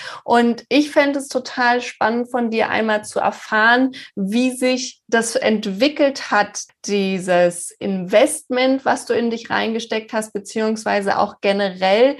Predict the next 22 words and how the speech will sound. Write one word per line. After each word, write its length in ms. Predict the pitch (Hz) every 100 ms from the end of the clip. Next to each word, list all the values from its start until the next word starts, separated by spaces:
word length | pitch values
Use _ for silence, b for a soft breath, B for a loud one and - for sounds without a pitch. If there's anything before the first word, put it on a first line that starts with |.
| B B _ -
der 280 | 202 -
Umsatz 680 | - 233 277 262 240 240 240
von 300 | - 240 262
zweitausendsiebzehn 960 | 269 254 247 233 226 220 247 262 254 226
bis 180 | 220 220
zweitausendzweiundzwanzig. 1600 | - 214 214 220 214 214 214 208 202 202 196 208 208 214 180 - B B B
Hat 360 | - 233 262
der 160 | 294 269
sich 220 | 247 262
entwickelt, 640 | - 214 190 254 254 294 302
erstens, 800 | - 202 240 - 277 311 392 - -
und 360 | 220 220 214
zweitens 760 | - 202 202 220 247 262 269 269
im 420 | - 208 202 196
positiven 920 | - 254 294 302 302 - 269 269 269 262
oder 440 | - - 220 202
negativen 920 | 202 202 220 220 220 - 220 202 196
Sinne? 540 | 180 196 233 285 359 B B B -
Und 560 | 220 220 214 208 - _ _ _ _
würdest 460 | - 202 247 262 254
du 80 | 240
sagen, 640 | 220 208 233 240 233 233